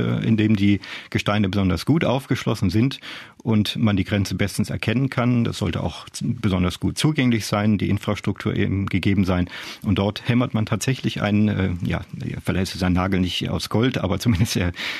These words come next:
sieht so aus, in diese Grenzschicht hinein. Im Falle des Holozäns, wir haben es anfangs ja besprochen, ist es natürlich schwierig, weil im Grunde die Gesteine hier noch nicht existieren. Man legt das in dem Fall fest auf ein bestimmtes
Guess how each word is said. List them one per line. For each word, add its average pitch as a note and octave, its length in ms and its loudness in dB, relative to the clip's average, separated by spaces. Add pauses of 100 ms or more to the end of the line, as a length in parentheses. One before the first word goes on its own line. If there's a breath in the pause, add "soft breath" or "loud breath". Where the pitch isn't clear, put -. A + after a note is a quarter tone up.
(140 loud breath)
sieht - 180 0
so - 100 0
aus, A2+ 280 0 (320 loud breath)
in G#2+ 160 4
diese G2+ 380 4 (200)
Grenzschicht - 560 -2
hinein. D#2+ 540 0
Im G2 140 0
Falle G2+ 240 0
des G2 140 -2
Holozäns, A#2 680 0
wir G2+ 80 0
haben G2 100 2
es - 200 -2
anfangs G2+ 400 0
ja G2+ 100 0
besprochen, G2+ 460 -2
ist F#2 100 0
es F#2 140 -2
natürlich F#2 360 -2
schwierig, A2+ 680 0
weil F#2 320 2
im F#2+ 180 2
Grunde G#2+ 220 4
die G#2 100 2
Gesteine G2+ 380 2
hier A#2 160 2
noch G#2+ 100 4
nicht G2+ 160 4
existieren. G2+ 380 -2 (1000 loud breath)
Man G#2+ 200 4
legt A2+ 160 2
das A2 120 2
in G#2+ 120 4
dem A2+ 200 4
Fall G#2+ 360 2 (180)
fest - 420 -4
auf G#2 220 -2
ein G2+ 140 2
bestimmtes G2+ 520 0